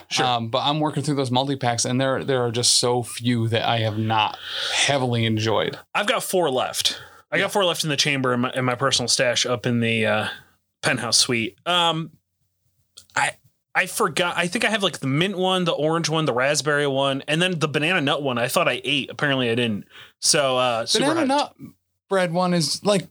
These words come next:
Speaker 1: It's really
Speaker 2: real
Speaker 1: good.
Speaker 2: good.
Speaker 1: I really like it.
Speaker 2: I, I hate banana flavored candy and stuff
Speaker 1: Right.
Speaker 2: like that. Um, I was really <laughs> impressed. I just
Speaker 1: Yeah.
Speaker 2: really liked it.
Speaker 1: Yeah, I mean, it is the number one selling Built Bar down at the, uh, concession stand,
Speaker 2: Mm-hmm.
Speaker 1: L O A,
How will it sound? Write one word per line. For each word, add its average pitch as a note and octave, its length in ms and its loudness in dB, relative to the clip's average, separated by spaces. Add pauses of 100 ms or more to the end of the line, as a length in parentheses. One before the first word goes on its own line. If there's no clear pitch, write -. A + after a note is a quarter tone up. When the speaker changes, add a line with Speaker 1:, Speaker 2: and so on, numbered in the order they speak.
Speaker 1:
It's C#3+ 140 0
really C3+ 140 2
Speaker 2:
real C#4+ 160 2
Speaker 1:
good. D4+ 460 0
Speaker 2:
good. - 40 -8
Speaker 1:
I C#3+ 100 2
really D3+ 200 2
like G#2 220 -2
it. G2+ 160 -4
Speaker 2:
I, C4 200 0
I A#3+ 180 -2
hate F#3+ 400 0
banana E3 340 2
flavored D3 420 -2
candy E3 420 2
and F3+ 80 0
stuff F3+ 200 0
Speaker 1:
Right. C3+ 140 4
Speaker 2:
like A2 100 -4
that. G3+ 260 0 (380)
Um, C#3 480 -2 (400)
I A3 100 0
was G#3 220 0
really E3 340 2
<laughs> D3+ 80 2
impressed. E3 380 -2
I D#3 180 2
just F3 300 -4
Speaker 1:
Yeah. C#3+ 80 2
Speaker 2:
really C#3+ 180 0
liked D#3 260 -2
it. - 160 -4 (140)
Speaker 1:
Yeah, A3 240 0
I F#3 160 0
mean, G3+ 300 -2 (340)
it G#3 80 -2
is A#3 140 2
the G#3+ 100 2
number G3+ 260 0
one F3 260 0
selling D#3+ 680 2 (260)
Built E3 280 0
Bar A#2 240 2
down C3+ 320 0
at B2+ 320 -2
the, B2+ 320 0
uh, A#2+ 240 2
concession D#3 420 0
stand, C#3+ 220 0
Speaker 2:
Mm-hmm. B2+ 80 2
Speaker 1:
L C#3 60 2
O C#3 120 2
A, C3+ 40 2